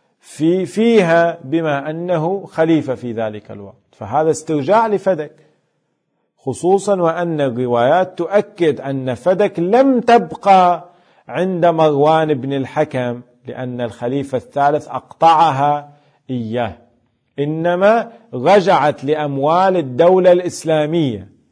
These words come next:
ففي خلافة أمير المؤمنين عليه السلام وبمقتضى هذا المنصب فدك كانت بيده وتحت تصرفه. هذا الجواب الأول. الجواب الثاني،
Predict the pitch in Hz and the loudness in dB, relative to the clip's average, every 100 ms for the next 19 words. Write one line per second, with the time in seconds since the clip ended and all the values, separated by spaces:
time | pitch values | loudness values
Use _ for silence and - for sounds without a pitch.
0 | _ _ _ _ 135 117 165 220 233 226 | _ _ _ _ -8 -4 2 4 4 6
1 | 226 240 240 233 226 190 226 208 220 214 | 6 8 6 6 2 4 2 4 4 6
2 | 208 196 196 202 185 185 185 180 160 165 | 6 4 0 -4 -4 -2 -2 0 0 2
3 | 160 147 147 - 151 139 135 123 123 143 | 2 0 -4 -4 -2 0 0 0 -2 2
4 | 175 220 233 - 196 190 185 175 135 175 | 4 4 0 4 4 6 4 4 2 2
5 | 233 269 262 254 247 233 214 - 190 175 | 4 4 4 4 4 4 2 0 2 2
6 | 175 - _ _ 151 160 185 180 - 156 | 2 -14 _ _ 0 2 2 0 -2 0
7 | 165 180 208 208 - _ _ 117 123 123 | 0 0 0 -2 -20 _ _ -8 -4 2
8 | 165 131 110 104 104 101 143 - - 147 | 0 0 -6 -8 -10 -6 -8 -8 -6 -2
9 | 180 196 127 - 110 95 98 _ _ _ | -2 -4 -12 -14 -16 -16 -20 _ _ _
10 | _ _ _ _ _ _ _ 131 143 131 | _ _ _ _ _ _ _ -4 -4 -2
11 | 123 113 135 160 185 - - 117 104 _ | -2 0 4 4 2 -2 -16 -16 -20 _
12 | _ _ _ _ _ _ _ _ _ _ | _ _ _ _ _ _ _ _ _ _
13 | - 220 247 247 254 254 220 214 - 190 | 0 2 4 4 6 6 6 0 2 0
14 | 160 135 123 120 113 | 0 0 -2 -6 -8